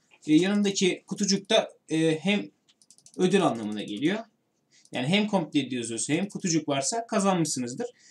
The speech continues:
Şöyle göstereyim. Ben aldım arkadaşlar. Şimdi on levelde bir M S verir sana. Ee, on levelde M S, yirmi levelde M S.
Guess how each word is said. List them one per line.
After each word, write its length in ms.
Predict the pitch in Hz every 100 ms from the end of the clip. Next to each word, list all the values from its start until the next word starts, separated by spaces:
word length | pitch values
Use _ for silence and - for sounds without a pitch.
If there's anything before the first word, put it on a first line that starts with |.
| - _
Şöyle 320 | - 285 285
göstereyim. 500 | 202 143 - 147 202
Ben 140 | 208 214
aldım 440 | 220 196 170 208 -
arkadaşlar. 680 | - 123 120 117 - 226 - _ _ _ _
Şimdi 420 | - 247 214 107 - _ _ -
on 240 | 262 302
levelde 500 | 262 202 185 180 214
bir 260 | 285 - - _ -
M 200 | 208 202
S 220 | 214 180
verir 200 | 131 113
sana. 420 | - 127 202 294 - 180
Ee, 520 | 139 139 139 135 135
on 320 | - 202 233
levelde 380 | 208 160 131 185
M 240 | 208 165 131
S, 280 | - 247 185
yirmi 280 | 190 185
levelde 320 | 147 127 113 123
M 200 | 180 190
S. 220 | 214